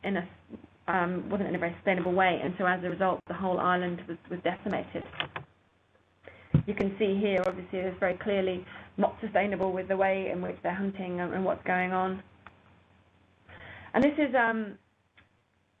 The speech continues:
in terms of environment as a, a concept or a study of animals, um, I've mentioned a couple of times, you've got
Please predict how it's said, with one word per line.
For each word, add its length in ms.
in 120
terms 260
of 80
environment 600
as 200
a, 260
a 20
concept 400
or 80
a 100
study 260
of 80
animals, 520
um, 220
I've 160
mentioned 320
a 60
couple 220
of 120
times, 260
you've 140
got 180